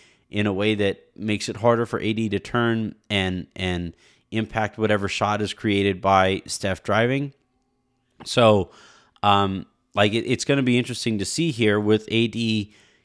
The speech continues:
You know, w-, we'll see what, i-, if there's any kind of cobwebs or anything like that. Um, it's gonna be interesting to see how the Lakers, you know, utilize A D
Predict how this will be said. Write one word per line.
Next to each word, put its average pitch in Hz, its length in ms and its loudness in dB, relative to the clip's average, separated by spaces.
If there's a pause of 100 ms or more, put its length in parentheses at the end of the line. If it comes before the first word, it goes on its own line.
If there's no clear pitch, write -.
(140)
You 110 140 2
know, 95 180 2
w-, 101 160 -2
we'll 110 160 2
see 127 220 -2
what, 113 340 0
i-, - 20 -2
if 101 320 2
there's 95 240 -2
any 90 160 -4
kind 90 200 -6
of 90 60 -8
cobwebs 120 540 2
or 113 60 -2
anything 104 280 -2
like 95 160 -4
that. 117 380 2 (380)
Um, 95 280 0
it's 104 160 -4
gonna 120 180 0
be 110 160 0
interesting 110 360 -4
to 107 60 -2
see 117 240 -2
how 113 240 0
the 113 100 -4
Lakers, 107 800 0 (160)
you 104 140 0
know, 92 180 0
utilize 101 720 0
A 98 200 -2
D 98 440 -4